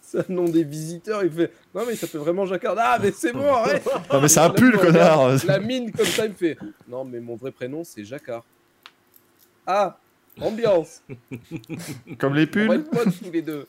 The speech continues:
Speaker 2: Bon, alors, alors, du coup, Greg, ce qui est bien, c'est que je vais pouvoir changer vos noms, en fait, euh, dans les petits encarts
Speaker 1: Oui,
Speaker 2: bleus.
Speaker 1: d'accord.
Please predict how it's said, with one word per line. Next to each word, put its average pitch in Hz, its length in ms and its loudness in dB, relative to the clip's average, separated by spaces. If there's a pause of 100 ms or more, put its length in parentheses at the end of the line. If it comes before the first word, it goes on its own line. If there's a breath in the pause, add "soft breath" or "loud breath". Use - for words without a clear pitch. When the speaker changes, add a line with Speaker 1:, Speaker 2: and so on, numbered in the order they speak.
(920 loud breath)
Speaker 2:
Bon, 143 220 4
alors, 120 260 4
alors, 143 200 6
du 202 140 4
coup, 247 160 4
Greg, 180 220 6
ce 147 80 -2
qui 160 80 4
est 139 40 4
bien, 170 180 2
c'est 180 140 0
que 120 60 0
je 135 80 2
vais 123 60 -2
pouvoir 190 340 0
changer 196 320 4
vos 151 220 4
noms, 180 240 4
en 127 60 2
fait, - 360 0 (640 soft breath)
euh, 104 160 0
dans 123 140 2
les 143 120 4
petits 139 240 0
encarts 120 280 2
Speaker 1:
Oui, 95 40 -4
Speaker 2:
bleus. 127 220 4
Speaker 1:
d'accord. 147 340 -6